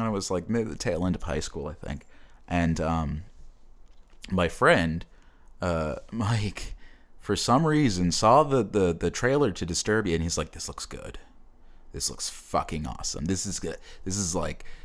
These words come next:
this is like modern Hitchcock." Um, actual words. Not really. Uh, <laughs> he, but we, so he had it in his mind that we, we were gonna go see Disturbia 'cause it was gonna be great.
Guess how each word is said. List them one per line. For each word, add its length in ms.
this 160
is 160
like 220
modern 400
Hitchcock." 720
Um, 540
actual 400
words. 340
Not 140
really. 300
Uh, 280
<laughs> 1120
he, 120
but 260
we, 300
so 260
he 400
had 180
it 120
in 60
his 140
mind 300
that 100
we, 180
we 440
were 140
gonna 160
go 120
see 180
Disturbia 480
'cause 120
it 60
was 100
gonna 100
be 80
great. 440